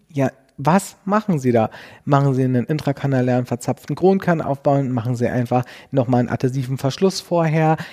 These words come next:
Machen Sie eine Aufbaufüllung in Mehrschichttechnik? War da noch eine Krone etabliert? Gibt's einen Stiftaufbau? Wenn ja, folgt danach eine Überkronung? Also man sieht eigentlich, wie komplex die Postendo-Versorgung ist und ganz häufig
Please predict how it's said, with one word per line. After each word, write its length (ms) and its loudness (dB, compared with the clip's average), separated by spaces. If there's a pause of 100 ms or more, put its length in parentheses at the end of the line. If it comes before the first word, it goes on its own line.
Machen 140 -2
Sie 80 -4
eine 180 0
Aufbaufüllung 560 0
in 120 -2
Mehrschichttechnik? 880 -2
War 120 4
da 120 0
noch 180 -4
eine 60 -2
Krone 400 2
etabliert? 580 0 (240)
Gibt's 260 -4
einen 140 0
Stiftaufbau? 800 0
Wenn 140 -2
ja, 220 2
folgt 280 -2
danach 220 0
eine 80 -4
Überkronung? 480 0
Also 160 -4
man 180 2
sieht 320 0
eigentlich, 320 0 (260)
wie 120 2
komplex 560 0
die 80 -2
Postendo-Versorgung 1120 0
ist 160 -4
und 420 -10
ganz 300 0
häufig 440 2